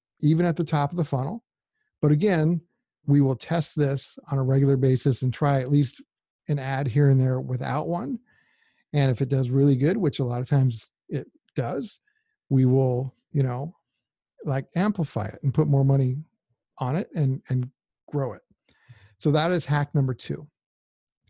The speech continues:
All right. Lastly, hack number three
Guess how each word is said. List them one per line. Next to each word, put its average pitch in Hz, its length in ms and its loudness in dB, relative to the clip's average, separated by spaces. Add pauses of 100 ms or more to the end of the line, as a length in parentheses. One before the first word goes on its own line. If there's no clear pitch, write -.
(540)
All 151 100 -4
right. 139 200 -6
Lastly, 160 640 0
hack 151 300 0
number 143 220 2
three 160 640 -2